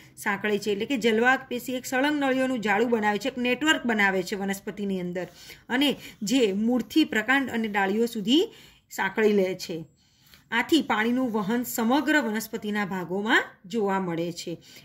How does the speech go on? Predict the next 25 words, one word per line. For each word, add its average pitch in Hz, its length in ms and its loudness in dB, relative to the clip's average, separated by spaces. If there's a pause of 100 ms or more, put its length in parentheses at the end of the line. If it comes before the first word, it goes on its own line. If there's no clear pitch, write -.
એટલે 233 120 -2
કે 262 120 -4
આ 240 300 2
આખું 285 300 0
જે 302 80 2
પરિવહન 254 540 0
તંત્ર 214 380 -4
છે, 220 200 -4
આખું 247 240 -4
નેટવર્ક 254 460 0
સર્જાય 196 460 0
છે, 180 220 -6 (240)
અને 226 160 -6
જેના 208 340 2
લીધે 220 380 2 (360)
મૂળથી 240 580 2
પ્રકાંડ 269 480 0
અને 254 160 0
ડાળીઓ 214 380 2
સુધી 214 280 -4
પાણીનું 226 580 0
અને 214 160 -2
ખનિજ 202 280 -4
ક્ષારોનું 190 460 -4
વહન 208 380 -2